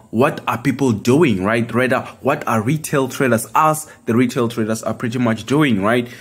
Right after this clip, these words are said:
Uh, whether we are, seventy percent of us is long the euro dollar, or maybe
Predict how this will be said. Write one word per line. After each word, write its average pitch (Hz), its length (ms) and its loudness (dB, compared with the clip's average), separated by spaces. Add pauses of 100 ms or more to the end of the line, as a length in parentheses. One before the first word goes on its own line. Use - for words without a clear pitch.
(200)
Uh, 107 160 4
whether 120 240 4
we 127 260 4
are, 107 220 0 (120)
seventy 147 320 -2
percent 123 300 -2
of 120 140 -2
us 156 240 2
is 123 200 -6
long 131 260 4
the 113 100 4
euro 127 300 6
dollar, 123 300 2 (120)
or 190 140 4
maybe 147 540 0